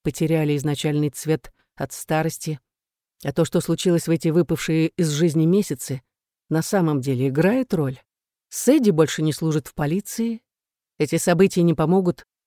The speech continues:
построить мост над широкой, как каньон, пропастью между нею и её отцом.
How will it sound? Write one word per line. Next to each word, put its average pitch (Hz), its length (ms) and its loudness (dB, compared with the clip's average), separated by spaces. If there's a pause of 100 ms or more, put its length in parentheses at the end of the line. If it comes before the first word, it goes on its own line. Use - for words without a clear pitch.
(220)
построить 175 540 0
мост 165 420 2
над 165 180 0
широкой, 170 460 0
как - 240 -4
каньон, 160 520 0 (380)
пропастью 170 560 2
между 156 300 2
нею 160 440 2
и 165 100 -4
её 139 280 0
отцом. 160 520 -6